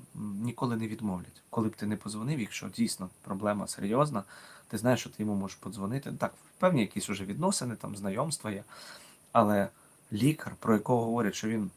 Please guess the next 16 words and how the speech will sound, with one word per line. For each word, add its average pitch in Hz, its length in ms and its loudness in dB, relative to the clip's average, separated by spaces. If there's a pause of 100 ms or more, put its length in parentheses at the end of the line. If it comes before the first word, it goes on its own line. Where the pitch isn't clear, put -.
(880)
завжди 113 500 6 (140)
відгукується, 117 760 2 (400)
і 180 100 8
приїде, 120 640 4
і 117 80 2
допоможе, 113 600 -2 (380)
і 127 80 2
проконсультує, 117 880 -2
і 107 100 -2
вилікує, 120 520 0 (380)
<clears throat> 123 280 8
надасть 110 340 6
допомогу, 104 420 0
яку - 220 -10
тільки 113 300 -4
може 107 280 0